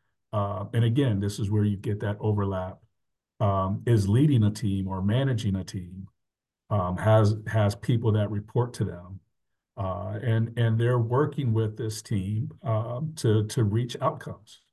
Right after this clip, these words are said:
for the organization. Uh, some of that deals with staffing, uh, some of it deals with, um, executing,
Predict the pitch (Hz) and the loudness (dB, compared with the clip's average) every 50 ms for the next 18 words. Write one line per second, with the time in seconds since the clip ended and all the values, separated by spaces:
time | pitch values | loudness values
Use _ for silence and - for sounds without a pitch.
0 | _ _ _ - 113 110 110 113 101 98 110 110 107 - 120 110 107 104 104 104 | _ _ _ -2 0 2 2 2 2 2 2 2 2 0 0 0 0 0 0 0
1 | 110 - - - - _ _ _ _ _ _ _ _ _ _ _ _ _ _ _ | -2 -4 -8 -14 -20 _ _ _ _ _ _ _ _ _ _ _ _ _ _ _
2 | _ _ _ _ _ - - 104 98 92 98 - - 117 110 107 107 107 107 107 | _ _ _ _ _ -16 -10 -8 -8 -8 -6 -2 2 2 4 4 4 4 4 2
3 | 107 110 110 107 104 107 104 - - - 160 143 147 151 151 - 139 135 139 139 | 2 2 2 2 2 -2 -6 -8 -4 -2 0 2 2 2 0 0 -4 -4 -4 -6
4 | 135 _ _ _ _ _ _ - 107 101 98 95 - - - 123 120 117 113 107 | -10 _ _ _ _ _ _ -10 -8 -6 -6 -8 -8 -4 0 4 4 4 6 4
5 | 110 107 107 117 110 107 107 104 104 107 - - 98 104 104 104 104 101 101 - | 4 2 2 2 2 2 4 2 2 0 -2 -4 -4 -2 -2 -2 -4 -6 -8 -12
6 | - _ _ _ _ _ _ _ _ _ _ _ _ _ _ - 107 104 101 101 | -16 _ _ _ _ _ _ _ _ _ _ _ _ _ _ -2 0 2 2 0
7 | 101 98 107 110 110 110 104 107 - _ _ _ _ _ _ _ _ _ _ _ | -2 -4 -6 -6 -6 -6 -6 -6 -8 _ _ _ _ _ _ _ _ _ _ _
8 | - - 127 110 - 151 - - - 135 123 117 113 113 110 110 110 110 | -4 0 0 0 0 -2 -6 -4 -2 0 2 2 2 4 2 2 2 0